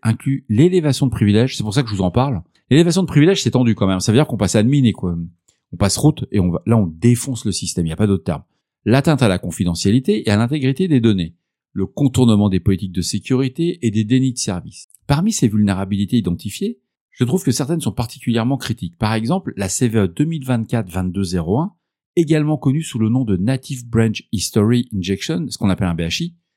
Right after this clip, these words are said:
permet à un attaquant d'exploiter des failles dans le processeur Intel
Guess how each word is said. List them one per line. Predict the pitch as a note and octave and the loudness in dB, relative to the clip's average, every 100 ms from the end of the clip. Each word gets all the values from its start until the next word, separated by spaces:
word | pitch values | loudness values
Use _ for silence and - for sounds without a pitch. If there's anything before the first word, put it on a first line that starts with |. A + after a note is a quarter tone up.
| _ - | _ 0
permet | G3 F3 F#3+ | 2 2 0
à | B2+ | 2
un | G#2+ | 2
attaquant | D3+ D#3+ D3+ C3 G2+ | 0 -2 -4 0 0
d'exploiter | G2 F#2+ - C#3+ A#2 F#2+ | 2 0 2 0 2 2
des | G2 | 0
failles | - E3 C#3+ | 0 -2 2
dans | G#2 | 2
le | |
processeur | G2 C3+ - A#2+ - G2+ - | 2 -2 -2 -4 -4 -4 -4
Intel | - A2 D#3 G3 | -8 -6 -4 -6